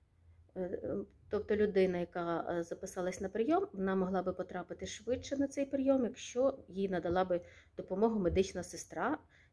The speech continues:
якщо це входить в її повноваження, і вона би не чекала прийому лікаря.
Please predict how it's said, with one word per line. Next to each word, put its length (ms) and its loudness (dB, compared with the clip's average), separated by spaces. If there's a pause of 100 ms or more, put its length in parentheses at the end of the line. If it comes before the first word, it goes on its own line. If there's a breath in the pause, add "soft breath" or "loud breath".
(240)
якщо 380 -4
це 120 -6
входить 360 -2
в 20 -6
її 120 0
повноваження, 680 2
і 140 -4
вона 160 0
би 100 4
не 100 4
чекала 400 -2
прийому 380 -4
лікаря. 460 -6